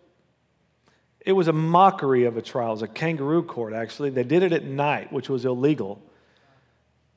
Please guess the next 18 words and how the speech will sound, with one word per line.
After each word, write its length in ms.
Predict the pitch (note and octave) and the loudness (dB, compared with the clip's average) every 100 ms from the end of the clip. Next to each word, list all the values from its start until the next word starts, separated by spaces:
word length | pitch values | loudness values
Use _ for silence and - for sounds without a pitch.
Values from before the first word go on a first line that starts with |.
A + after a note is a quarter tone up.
| - | -8
And 400 | E3 D#3+ D3+ D#3 - _ - _ _ _ _ - | 0 0 0 -4 -12 _ -20 _ _ _ _ -2
they 320 | E3 D#3+ C#3 - - - | 2 2 0 -14 -20 -8
mocked 420 | F3 F3+ F#3+ F#3 | 2 4 4 2
him, 260 | F#3+ F#3+ F#3+ | 0 0 -2
and 120 | D3+ | -4
they 120 | D3 | -2
ridiculed 640 | C3+ F3 G3 G3 - F3+ D3+ | 2 4 4 4 0 0 0
him, 160 | E3+ | -2
and 120 | F3 C#3 | -2 -4
they 80 | |
spit 420 | A#2+ - - G3 F#3+ | -6 -10 -4 0 2
in 120 | E3 | 2
his 160 | C#3+ | -2
face, 460 | - F3 E3 D#3+ - | 0 2 4 2 -4
and 140 | D#3 B2+ | -10 -8
they 80 | A#2+ | -8
beat 380 | A#2+ F3 F#3 | 2 4 6
him, 200 | F3+ F3 | 4 0